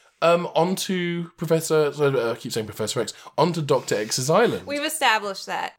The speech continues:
Speaker 1: Yeah.
Speaker 2: Doctor X is Professor X after he's gotten his
Speaker 1: Yeah.
Speaker 2: doctorate.
Speaker 1: So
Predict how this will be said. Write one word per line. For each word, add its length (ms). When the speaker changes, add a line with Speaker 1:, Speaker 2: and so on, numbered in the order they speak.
Speaker 1:
Yeah. 200
Speaker 2:
Doctor 360
X 240
is 80
Professor 540
X 180
after 260
he's 140
gotten 280
his 100
Speaker 1:
Yeah. 140
Speaker 2:
doctorate. 500
Speaker 1:
So 680